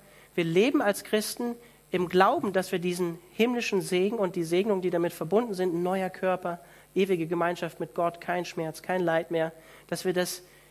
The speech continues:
bekommen haben im Glauben. Auch wenn wir das jetzt noch nicht sehen können oder,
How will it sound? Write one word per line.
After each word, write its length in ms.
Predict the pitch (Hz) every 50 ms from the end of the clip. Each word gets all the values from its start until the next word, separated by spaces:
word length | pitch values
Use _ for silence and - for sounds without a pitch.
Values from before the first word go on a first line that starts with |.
| - _ _ _ _ _ _ _
bekommen 440 | - - - 233 247 311 320 277 220
haben 220 | 190 180 190 190
im 180 | 208 214 185 175
Glauben. 440 | 175 180 190 226 254 233 160 123 131 - - - - _ _ _ _ _ _ _ _ - -
Auch 180 | - 185 190 190
wenn 120 | 214 208
wir 80 | 196 202
das 180 | 185 185 - -
jetzt 300 | 190 202 202 - - -
noch 100 | 185 180
nicht 340 | 190 190 185 - - -
sehen 400 | - - 160 185 220 262 277 262
können 300 | - - 175 160 156 151
oder, 280 | - 165 156 156 147 147